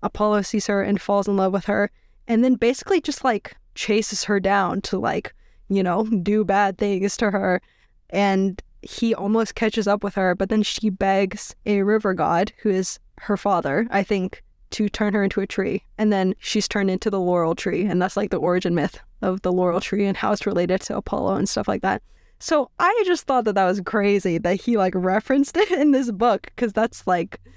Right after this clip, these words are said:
the fact that, like, Apollo is, like, a <laughs> predator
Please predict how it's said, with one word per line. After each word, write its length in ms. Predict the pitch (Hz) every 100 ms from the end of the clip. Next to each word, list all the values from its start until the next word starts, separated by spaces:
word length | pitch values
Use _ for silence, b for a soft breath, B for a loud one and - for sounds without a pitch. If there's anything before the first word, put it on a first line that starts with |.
| b b b b -
the 100 | 220
fact 320 | - 214 208
that, 200 | - 202
like, 120 | - 196
Apollo 460 | 208 - 220 107
is, 160 | 95 -
like, 140 | 202
a 80 | 101
<laughs> 40 | -
predator 960 | - - - 185 208 - 214 220 330